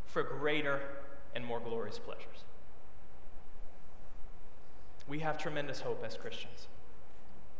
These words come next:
and that hope is summarized in this idea of death as gain. Pray with me. Father, we thank you for your word. We thank you for the hope that we have, Father. We have hope in this life.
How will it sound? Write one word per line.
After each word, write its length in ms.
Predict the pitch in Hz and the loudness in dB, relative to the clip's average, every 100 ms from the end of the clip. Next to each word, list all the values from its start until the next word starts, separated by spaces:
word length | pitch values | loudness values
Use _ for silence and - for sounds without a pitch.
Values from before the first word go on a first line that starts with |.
| - - - | 0 0 0
and 100 | 117 | 0
that 100 | 120 | 0
hope 240 | - 143 127 | 0 0 0
is 80 | - | 0
summarized 500 | 143 127 110 113 117 | 0 0 0 0 0
in 80 | |
this 140 | 113 101 | 0 0
idea 400 | 107 110 113 110 - - - - - - - - - - - - - | 0 0 0 0 0 0 0 0 0 0 0 0 0 0 0 0 -2
of 140 | - - | -2 0
death 220 | 113 107 110 | 0 0 0
as 100 | - | 0
gain. 140 | 98 - - - - - - - - - - - - - - - - - - | 0 0 0 0 0 0 0 0 0 0 0 0 0 0 0 0 0 0 0
Pray 140 | - 117 | 0 0
with 200 | 107 104 | 0 0
me. 80 | 85 - - - - - - - - - - - - - - - | 0 0 0 0 0 0 0 0 0 0 0 0 0 0 0 2
Father, 280 | 165 143 | 4 4
we 100 | 139 | 2
thank 280 | - 180 - | 2 2 2
you 60 | 165 | 0
for 140 | - | 0
your 160 | 139 131 | 0 0
word. 540 | 127 147 165 175 - - - - - - - | 0 2 2 0 0 0 0 0 0 0 0
We 80 | 151 | 0
thank 280 | - 190 208 | 2 2 0
you 60 | |
for 120 | - 196 | 0 0
the 120 | 160 | 0
hope 400 | 156 220 254 233 | 4 6 6 4
that 140 | 226 | 2
we 120 | 220 | 2
have, 320 | 180 156 127 - | 4 4 4 2
Father. 280 | 113 110 120 | 0 0 -2
We 80 | 131 | 0
have 160 | 147 | 0
hope 220 | 131 156 147 | 0 0 0
in 80 | |
this 160 | 147 - | -2 -2
life. 260 | 147 175 | 0 -2